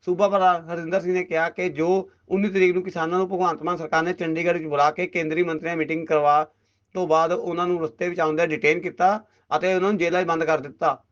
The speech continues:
ਜੋ ਕਿ ਪਿਛਲੇ ਤੇਰਾਂ ਮਹੀਨੇ ਤੋਂ ਸ਼ੰਭੂ ਅਤੇ ਖਨੌਰੀ ਬਾਰਡਰ ਦੇ ਉੱਪਰ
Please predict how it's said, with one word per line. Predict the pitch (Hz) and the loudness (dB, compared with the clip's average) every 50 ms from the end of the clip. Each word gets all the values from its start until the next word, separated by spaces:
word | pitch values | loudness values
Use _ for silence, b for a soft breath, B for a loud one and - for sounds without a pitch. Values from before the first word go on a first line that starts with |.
| _ - | _ -4
ਜੋ | 139 180 196 | -2 -2 0
ਕਿ | 175 202 202 | 0 0 -2
ਪਿਛਲੇ | 180 180 185 196 | -2 -2 -2 0
ਤੇਰਾਂ | 190 185 175 180 190 | 0 2 4 4 4
ਮਹੀਨੇ | 190 185 165 151 | 2 2 -2 -2
ਤੋਂ | - 170 175 185 214 220 190 | -2 -4 -2 -2 -2 -4 -6
ਸ਼ੰਭੂ | - 190 170 170 180 185 | -8 -8 -6 -4 -4 -4
ਅਤੇ | - 190 | -4 -4
ਖਨੌਰੀ | 165 170 165 160 160 175 | -4 -4 -4 -2 -2 0
ਬਾਰਡਰ | 165 156 156 151 151 | 2 4 2 2 2
ਦੇ | 151 170 | -2 -4
ਉੱਪਰ | 170 165 160 - - 160 160 165 175 208 220 | -4 -4 -4 -4 -2 0 2 2 2 2 0